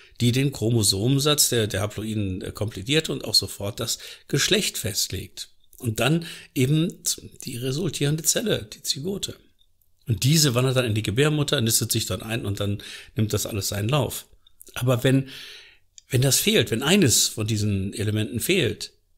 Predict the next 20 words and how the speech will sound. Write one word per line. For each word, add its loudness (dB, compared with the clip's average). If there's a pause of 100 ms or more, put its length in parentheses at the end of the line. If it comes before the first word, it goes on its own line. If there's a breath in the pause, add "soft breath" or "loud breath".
(140)
kann -2
das 0
alles -2
nicht -4
passieren. 0 (760)
Die -2 (360 loud breath)
Autoren 2
des -6
Koran -8
hätten -8
also -8
mit -6
Leichtigkeit -2
eine 4
simple, 2
aber -6
korrekte -2
Darstellung -2
wählen 4
können. -6